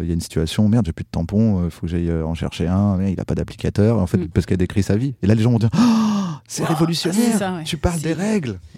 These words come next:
Speaker 2: Mais il y a pas longtemps, je, j'en ai parlé vite fait, enfin, dans un, on était quelques personnes au petit sujet, et c'est genre, ouais, ça, ouais, mais il y a une meuf qui a dit, oui, mais c'est bon, on n'a pas besoin d'en parler, euh, non plus tant que ça, c'est pas grand chose d'avoir ses règles non plus. Et c'est une femme qui a dit ça, et j'ai fait genre, alors,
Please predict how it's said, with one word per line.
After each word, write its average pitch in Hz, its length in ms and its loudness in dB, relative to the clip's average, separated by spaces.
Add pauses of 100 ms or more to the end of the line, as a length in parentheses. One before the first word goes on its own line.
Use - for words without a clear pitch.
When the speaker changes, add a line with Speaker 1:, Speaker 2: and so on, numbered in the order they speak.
(140)
Speaker 2:
Mais 208 60 -8
il 202 40 -2
y 202 40 4
a 180 60 0
pas 202 80 2
longtemps, 214 340 4
je, 175 360 -2
j'en 180 200 2
ai 180 80 2
parlé 190 240 -4
vite 190 160 -8
fait, 208 140 -4
enfin, 196 160 -6
dans 175 200 -4
un, 170 60 -2
on 180 260 -2
était 170 280 0
quelques 175 260 -4
personnes 190 420 -6
au 180 60 -10
petit - 220 -12
sujet, 220 460 -2
et 170 60 0
c'est 170 180 -6
genre, 180 220 -6 (440)
ouais, 240 140 -4
ça, 190 160 -6 (160)
ouais, 247 180 4
mais 190 260 6
il 202 60 -2
y 185 80 0
a 180 60 2
une 180 140 2
meuf 240 300 2
qui - 80 -8
a 190 80 -2
dit, 196 160 -4
oui, 196 160 0
mais 151 60 -2
c'est - 140 -4
bon, 208 100 4
on 220 40 4
n'a 175 100 0
pas 151 80 -6
besoin 180 140 2
d'en 175 100 2
parler, 160 440 -2
euh, 156 40 0
non 160 120 2
plus 165 160 -2
tant 165 140 -2
que - 60 -6
ça, 196 320 2
c'est 160 140 -8
pas 165 140 -6
grand 180 220 0
chose 240 280 2
d'avoir 170 220 -2
ses 185 160 -6
règles 208 160 -2
non 185 100 0
plus. 220 140 -2 (380)
Et 160 40 -10
c'est 180 120 -4
une 220 60 2
femme 302 200 0
qui 262 60 -6
a 202 40 -6
dit 220 100 -8
ça, 247 140 -6
et 214 40 -4
j'ai 190 100 -4
fait 202 100 -6
genre, 175 220 -4
alors, 160 220 -2